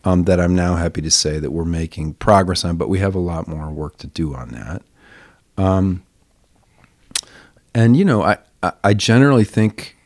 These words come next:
that we do what we say we're gonna do. Um, and when we find something like that, we name it, we say it out loud. Here's the thing that we ought to be doing that we're not doing.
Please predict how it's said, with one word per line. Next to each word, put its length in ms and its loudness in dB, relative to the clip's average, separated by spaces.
that 240 -2
we 220 0
do 320 0
what 260 2
we 360 0
say 540 -2
we're 220 -4
gonna 260 -4
do. 560 -2
Um, 320 -2
and 200 -2
when 140 0
we 80 0
find 300 0
something 260 0
like 200 -4
that, 260 -2
we 120 0
name 380 2
it, 120 -6
we 80 -4
say 260 4
it 80 0
out 180 -2
loud. 340 -4
Here's 260 4
the 60 -2
thing 240 -2
that 100 -2
we 120 0
ought 140 0
to 40 -2
be 80 -4
doing 260 -6
that 80 -8
we're 100 -8
not 200 -8
doing. 300 -14